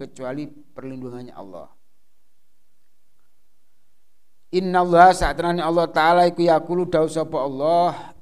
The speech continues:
"Ana ma'a abdi ma dzakaroni wa taharrakat bi syafatahu."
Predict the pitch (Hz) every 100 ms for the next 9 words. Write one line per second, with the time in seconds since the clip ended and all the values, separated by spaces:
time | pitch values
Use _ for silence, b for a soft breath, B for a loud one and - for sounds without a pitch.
0 | - 160 175 151 110 - - - - -
1 | - - - - - - - - - -
2 | 139 156 156 165 175 175 180 170 - -
3 | 170 170 156 143 190 202 185 180 160 151
4 | 143 131 120 107 87 76 - - - -
5 | - - - 131 143 143 - 156 160 151
6 | - 185 185 - - - 175 185 175 180
7 | 165 165 160 156 143 123 113